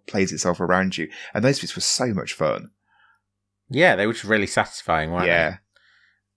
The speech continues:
Speaker 2: Yeah, I, I, I, and I'd come to the same conclusion then, and I think that's the,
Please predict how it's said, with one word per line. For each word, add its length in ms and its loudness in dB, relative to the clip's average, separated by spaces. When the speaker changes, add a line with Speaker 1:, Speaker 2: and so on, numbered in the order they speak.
Speaker 2:
Yeah, 240 -2
I, 240 6
I, 280 4
I, 200 0
and 180 4
I'd 160 4
come 160 -2
to 80 -8
the 60 -10
same 180 2
conclusion 480 0
then, 320 0
and 140 0
I 40 2
think 200 -4
that's 180 -2
the, 160 -6